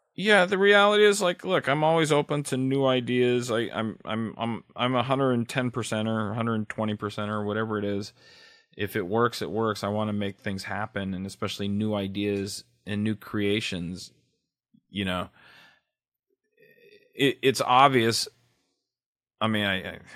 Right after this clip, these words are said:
it's obvious that I put my mind to it, I make it happen. 'Cause everything I put my mind to, I've made happen. Um,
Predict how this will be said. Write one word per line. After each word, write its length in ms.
it's 160
obvious 520
that 240
I 60
put 220
my 120
mind 340
to 140
it, 60
I 80
make 260
it 80
happen. 380
'Cause 340
everything 440
I 120
put 220
my 140
mind 340
to, 320
I've 160
made 200
happen. 420
Um, 600